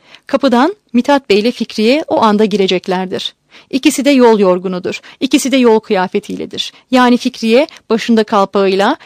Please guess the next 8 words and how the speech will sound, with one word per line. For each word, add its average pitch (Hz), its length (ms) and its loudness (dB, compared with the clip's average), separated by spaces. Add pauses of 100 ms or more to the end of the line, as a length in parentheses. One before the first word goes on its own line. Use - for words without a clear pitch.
(120)
genç 269 280 -2
bir 254 60 4
erkek 214 340 0
gibi 185 160 -6
görünmektedir. 180 800 -8 (320)
Mithat 277 340 0
Bey 302 180 0
gülümser. 202 640 -2